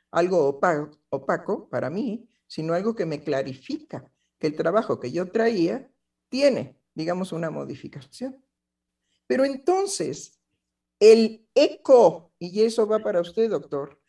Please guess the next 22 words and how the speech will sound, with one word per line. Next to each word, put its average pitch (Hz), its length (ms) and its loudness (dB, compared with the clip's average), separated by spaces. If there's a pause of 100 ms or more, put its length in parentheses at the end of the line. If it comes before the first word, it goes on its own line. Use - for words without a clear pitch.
(440)
el 254 360 8
eco 269 800 8
de 175 160 0
los 175 260 4
programas 165 1300 -2 (1400)
de 170 500 0
la 139 140 2
vida 196 240 -2
cotidiana 135 840 -8 (320)
de 127 140 -4
Freudiana 165 500 -4
Radio 160 480 -4 (200)
es - 180 -12
la 170 300 2
pasión 190 1040 0 (600)
de 175 520 -4 (300)
dos 214 560 6
analistas 180 720 -6
principalmente, 143 920 -8 (420)
la 113 140 -2
doctora 247 460 2
Heiser - 480 -2